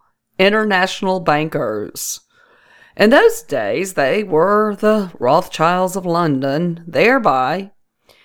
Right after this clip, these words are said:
these peop-, these forefathers incurred a debt to those bankers.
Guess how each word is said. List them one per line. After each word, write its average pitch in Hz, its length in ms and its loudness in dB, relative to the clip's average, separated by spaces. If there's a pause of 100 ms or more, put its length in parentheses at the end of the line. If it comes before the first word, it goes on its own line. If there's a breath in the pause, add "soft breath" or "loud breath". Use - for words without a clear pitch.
(180 soft breath)
these - 200 -2
peop-, - 380 -2
these 226 560 0
forefathers 151 1080 -2 (1200 loud breath)
incurred 208 640 0
a 214 120 0
debt 151 580 0
to 165 100 -6
those 147 280 2
bankers. - 680 -4